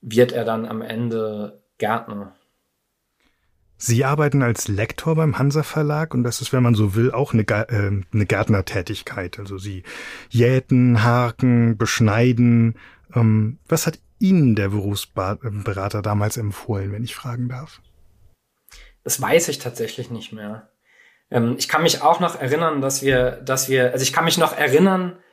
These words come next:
Speaker 1: wie das da war und wie es da, wie es da aussah.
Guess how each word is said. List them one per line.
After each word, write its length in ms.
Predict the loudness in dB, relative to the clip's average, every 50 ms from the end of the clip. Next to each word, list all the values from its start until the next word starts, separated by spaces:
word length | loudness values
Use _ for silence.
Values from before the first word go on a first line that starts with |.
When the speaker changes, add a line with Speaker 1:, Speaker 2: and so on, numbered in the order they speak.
| _ _ _
Speaker 1:
wie 160 | -2 0 4
das 240 | 4 4 4 4 2
da 200 | 2 2 2 2
war 200 | 2 2 2 2
und 100 | 0 -2
wie 80 | -2 -4
es 140 | -4 -4
da, 100 | -6 -8 -8 -6
wie 100 | -4 -4
es 120 | -4 -2
da 160 | 0 0 0 0
aussah. 680 | 0 -2 -2 -2 -2 -4 -4 -2 -2 -4 -4 -6 -10